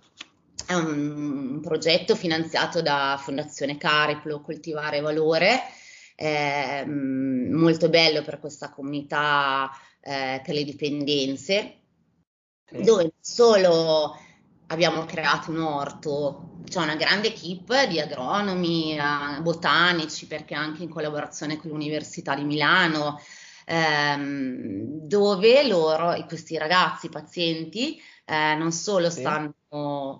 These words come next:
Speaker 1: creando un orto, ma stanno creando un'azienda dove poi loro potranno lavorare.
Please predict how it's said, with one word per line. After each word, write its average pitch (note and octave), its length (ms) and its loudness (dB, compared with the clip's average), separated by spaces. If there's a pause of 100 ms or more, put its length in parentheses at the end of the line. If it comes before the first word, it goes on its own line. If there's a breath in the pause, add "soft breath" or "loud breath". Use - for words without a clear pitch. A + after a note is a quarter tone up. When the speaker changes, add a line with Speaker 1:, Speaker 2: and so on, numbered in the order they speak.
Speaker 1:
creando C#3+ 420 -2
un C#3+ 80 -6
orto, E3 500 -2
ma G3 140 2
stanno D3 320 -8
creando D3+ 340 -4
un'azienda D#3+ 840 2
dove D3+ 280 0
poi D3+ 200 -4
loro D3+ 240 -2
potranno C#3+ 400 -8
lavorare. C#3+ 680 -2